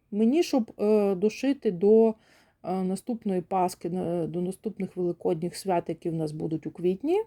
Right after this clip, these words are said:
на кінці квітня, е, мені треба вишивати по два на місяць ці персонажі. Тобто два в мене є, попереду в нас п'ять місяців,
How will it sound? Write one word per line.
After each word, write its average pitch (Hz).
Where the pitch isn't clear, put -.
на 311
кінці 311
квітня, 285
е, 175
мені 190
треба 302
вишивати 262
по 226
два 196
на 247
місяць -
ці 190
персонажі. 170
Тобто -
два 214
в 180
мене 156
є, 240
попереду 214
в 165
нас 160
п'ять 160
місяців, 359